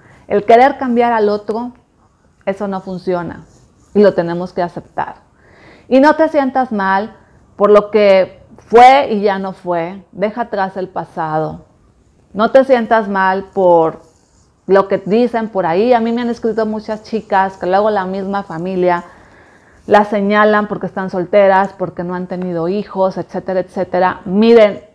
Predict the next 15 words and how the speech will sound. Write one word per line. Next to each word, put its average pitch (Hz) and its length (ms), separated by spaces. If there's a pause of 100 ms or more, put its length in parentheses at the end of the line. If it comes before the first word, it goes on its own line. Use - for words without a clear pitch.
(160)
soy 262 580 (180)
una 240 220
mujer 220 380
de 214 100
cuarenta 180 340
y 170 60
tres 175 300
años, 160 480 (1120)
no 220 240
tengo 220 300
hijos, 190 500 (160)
no 208 320
me 254 80
interesa 190 460
tenerlos 165 680